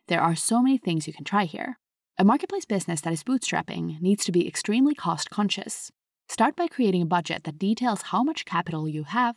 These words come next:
and how you plan to spend it to reach your goals. Include the sources of the capital and calculate how many months you can afford to run the marketplace with your cash reserves. I'm assuming that you're not a millionaire, at least yet, so your pool of funds is limited.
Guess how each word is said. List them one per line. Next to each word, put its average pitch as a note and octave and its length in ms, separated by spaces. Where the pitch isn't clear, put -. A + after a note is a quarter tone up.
and F3 120
how D3 180
you A#3+ 180
plan D#3 260
to E3 60
spend B3+ 320
it D3+ 280
to F3+ 120
reach D3+ 220
your D#3 120
goals. - 580
Include C4 300
the - 40
sources E3 380
of - 80
the - 40
capital - 540
and F3+ 140
calculate A#3 480
how A3 240
many C#4 160
months F3 360
you D#3 80
can E3+ 140
afford F#3+ 380
to C4+ 100
run F3 260
the E3 60
marketplace D#3+ 760
with F3 220
your B3 100
cash - 320
reserves. - 600
I'm A3 140
assuming D#4 320
that F4+ 140
you're A3+ 120
not G3 160
a F3+ 40
millionaire, F3 640
at G3 120
least E3 200
yet, A#3 280
so - 140
your E3+ 180
pool C#4 240
of D#4+ 60
funds D#3+ 420
is - 140
limited. G3+ 440